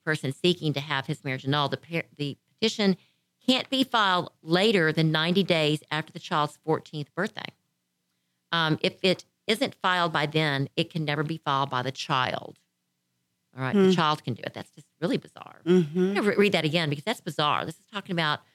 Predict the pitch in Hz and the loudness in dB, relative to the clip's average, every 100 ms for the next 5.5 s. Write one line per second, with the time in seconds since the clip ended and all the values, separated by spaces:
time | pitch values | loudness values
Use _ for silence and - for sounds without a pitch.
0 | _ _ - - 196 180 185 165 147 151 | _ _ -10 -2 0 2 0 0 0 -2
1 | 131 131 156 131 127 139 135 - 113 - | 0 0 0 -2 -6 -8 -8 -14 -20 -18
2 | 143 180 185 151 185 185 196 - 170 151 | -6 -2 -2 0 -2 -2 -4 -2 0 0
3 | - _ - 226 262 - 233 180 160 - | -4 _ -2 -2 -4 -2 0 2 0 -2
4 | 165 185 175 - 160 139 - 160 143 147 | 0 2 0 0 -2 -2 -4 -4 -2 -4
5 | - - 160 - 151 | -6 -6 -6 -4 -6